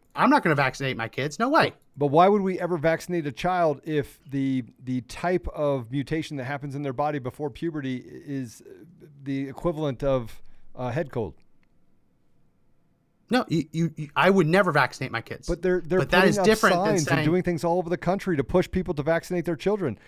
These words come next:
Speaker 2: Why would
Speaker 1: And I'm
Speaker 2: you
Speaker 1: not doing
Speaker 2: stick a
Speaker 1: that.
Speaker 2: needle into your kid, putting stuff that you
Speaker 1: I'm not doing
Speaker 2: don't
Speaker 1: that.
Speaker 2: know what it is for an emergency if it's not an
Speaker 1: Yeah.
Speaker 2: emergency? It's approved for emergency use, and there are parents that are coming out saying,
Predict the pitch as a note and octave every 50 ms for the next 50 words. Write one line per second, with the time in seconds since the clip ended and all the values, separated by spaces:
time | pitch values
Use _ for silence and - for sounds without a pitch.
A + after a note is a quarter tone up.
0 | - - - - - C3+ D#3+ F3+ G#3 A3 A#3 G3+ A#3+ D4 D#4+ F4 F4 E4 F4+ F#4
1 | F#4 C#4 D#3+ G3 G3 G#3 A3 G3+ G#3 G3 - F3+ F3 F3+ F#3 F3+ E3+ D#3+ - -
2 | - G3+ A3 G#3 F3+ D3+ D3+ D#3 - - _ _ _ _ _ _ - G3+ G3+ G3+
3 | F#3+ - - - G#3 G#3 - - G3 G3 F3+ - F#3+ B3 B3+ F4+ - D#4+ B3 E3
4 | G#3 G#3 G3+ F#3+ F#3 F#3+ F#3 E3+ - - F#3+ F3+ F3 E3+ F3+ G#3 A#3 G3+ G#3+ F3+
5 | - F#3 F#3+ F#3+ D#3+ F3 - - E3+ F3+ F#3 G3 G3+ C4 G3+ G3 G#3 B3 C#4 A#3+
6 | A3+ F3+ - C#3+ A#2 - - - - - - _ _ _ B3+ A#3+ - B3+ - -
7 | - C#4 D4+ D#4+ E4 D#4 - C#4 C4 A#3 G#3 G#3 B3 C4 B3 C#4 G#3 - C4+ A#3
8 | G#3+ A#3+ B3+ B3 - - F3 G3 G#3+ A3 G#3 G3+ - - - B3 C4+ C#4+ C#4+ B3
9 | - - B3 A3+ - - A#3 A#3 A3+ A3+ A#3 B3+ C#4 - - - A3 A3 G#3+ G3+
10 | A#3+